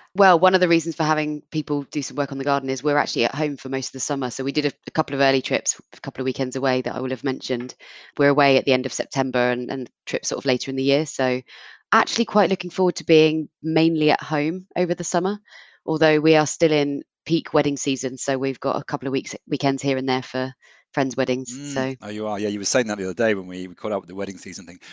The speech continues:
Speaker 2: Well, so, so you're basically gonna keep everything going for all the rest of us, uh, through the whole summer, right? You're gonna be there
Speaker 1: Looks
Speaker 2: keeping
Speaker 1: like
Speaker 2: the
Speaker 1: it.
Speaker 2: lights on, cranking everything out.
Speaker 1: Looks like it. So thankfully, most people do slow down a little bit in the summer. Otherwise, that might have been, uh,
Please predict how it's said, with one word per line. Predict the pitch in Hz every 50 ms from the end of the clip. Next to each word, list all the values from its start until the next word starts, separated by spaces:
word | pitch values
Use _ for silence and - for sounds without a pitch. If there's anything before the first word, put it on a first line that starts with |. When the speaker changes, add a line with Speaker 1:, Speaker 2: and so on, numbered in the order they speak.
| - -
Speaker 2:
Well, | -
so, | - - 135
so | 123 - 139
you're | 131 143 165
basically | 151 - 143 131 - 104 104
gonna | 101
keep | 107 - 127 110
everything | 110 95 85 - 101 95
going | 127 135 123 101 87
for | - - 104
all | 101
the | 107 107
rest | 113 117 - - 95
of | 87
us, | 80 - - -
uh, | 101 92 - -
through | - 104
the | 98 92
whole | 104 107 95
summer, | - 131 123 101 80
right? | 80 90 101
You're | - 110 101
gonna | 110 104
be | 92 98 92
there | 101 101 104 98
Speaker 1:
Looks | 139 156 - - -
Speaker 2:
keeping | - 185 190
Speaker 1:
like | 202 196
Speaker 2:
the | 190
Speaker 1:
it. | 185 156
Speaker 2:
lights | 151 113 - - 107
on, | 101 98 98
cranking | 98 - 110 107 101 110 113
everything | 107 - - 107
out. | 113 127 127
Speaker 1:
Looks | 139 - - -
like | 170 170 175 - -
it. | 156 147 - -
So | - - - 147 143 143 151 147 143 _ _ _ _ _ _ -
thankfully, | 247 233 233 - - - - - 151 139 131 135 151 175 175 - - _
most | - 175 175 175 - -
people | - 160 - - 151
do | - - 170 156
slow | - - 147 135
down | 127 135 131 127
a | 127
little | 127 - -
bit | - 117 -
in | -
the | 139
summer. | - - 147 131 143 147
Otherwise, | 139 139 139 139 135 135
that | - 131 107
might | 139 131 87
have | - -
been, | - 147 139 139
uh, | 135 143 143